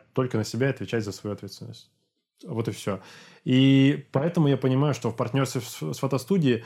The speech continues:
опять же, были, может быть, разногласия какие-то у нас, и с Димой были, м, разногласия, но это не-,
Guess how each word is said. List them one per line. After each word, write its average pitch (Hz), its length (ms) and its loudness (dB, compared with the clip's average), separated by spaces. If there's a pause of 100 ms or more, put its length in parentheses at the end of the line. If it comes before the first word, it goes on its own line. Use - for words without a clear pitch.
(160)
опять 117 280 0
же, 110 120 2
были, 123 200 4
может 110 260 2
быть, 110 160 -8
разногласия 127 540 0
какие-то 117 320 -4
у 113 60 -2
нас, 110 340 -4
и 117 240 0
с - 440 -6
Димой 143 220 2
были, 117 300 2
м, 117 800 -4 (120)
разногласия, 117 540 0
но 127 300 2 (400)
это 135 480 0
не-, 135 200 2